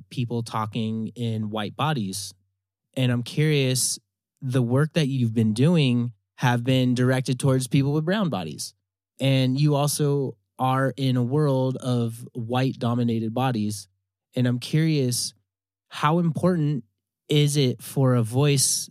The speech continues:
from where you're coming from? Is it for people like you to hear that it's for them as well? It's for everybody. And I wanna know your perspective and your experience of being someone of a brown body person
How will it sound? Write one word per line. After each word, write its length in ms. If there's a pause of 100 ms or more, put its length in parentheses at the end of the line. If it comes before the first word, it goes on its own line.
(240)
from 640
where 280
you're 240
coming 280
from? 460 (840)
Is 180
it 120
for 280
people 420
like 400
you 380
to 120
hear 300
that 320 (680)
it's 200
for 200
them 240
as 140
well? 220 (180)
It's 180
for 220
everybody. 640 (380)
And 120
I 80
wanna 280
know 340
your 300
perspective 840 (260)
and 120
your 140
experience 760
of 280
being 560
someone 500
of 180
a 100
brown 340
body 260
person 580